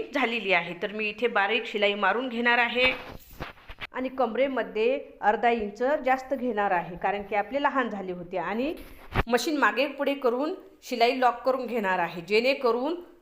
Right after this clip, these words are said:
ब्लाऊज घातल्यावर तुमच्या ब्लाऊजची शिलाई उधळायला नको. आता मी त्या शिलाईच्या बाजूला अजून दोन शिलाई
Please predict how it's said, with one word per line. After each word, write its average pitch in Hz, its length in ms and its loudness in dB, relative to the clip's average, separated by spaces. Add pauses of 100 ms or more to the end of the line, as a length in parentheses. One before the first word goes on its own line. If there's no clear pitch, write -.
(340)
ब्लाऊज 254 380 0
घातल्यावर 226 720 0 (360)
तुमच्या 233 320 0
ब्लाऊजची 214 420 0
शिलाई 226 380 2
उधळायला 220 580 2
नको. 247 340 0 (460)
आता 240 320 4
मी 330 220 0 (360)
त्या 269 140 6
शिलाईच्या 254 460 0
बाजूला 220 420 2
अजून 208 320 4
दोन 220 240 2
शिलाई 247 540 -2